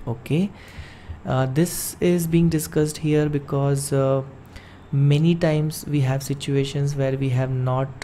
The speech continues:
operator, and operator, and oper-, or operator coming in one single statements, and that too without brackets. Oh, okay, so for example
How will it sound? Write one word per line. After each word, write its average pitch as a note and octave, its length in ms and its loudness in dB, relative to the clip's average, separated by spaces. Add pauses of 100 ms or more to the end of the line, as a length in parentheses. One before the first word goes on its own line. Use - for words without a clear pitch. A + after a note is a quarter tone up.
(140)
operator, C3 760 0
and C3+ 240 0
operator, B2+ 560 -2 (100)
and D3+ 260 2
oper-, C#3 420 4 (260)
or C3 220 6
operator C3 640 4 (680)
coming D3 580 0 (600)
in D3 360 4
one C#3 540 -2
single C3 460 -2
statements, B2+ 720 -4
and B2+ 220 -2
that C3 280 -4
too D3+ 80 4
without B2 520 2
brackets. - 640 -2 (100)
Oh, A2+ 300 -4 (120)
okay, G#3+ 220 -2 (320)
so - 160 -8
for C3+ 360 -2
example C#3+ 840 4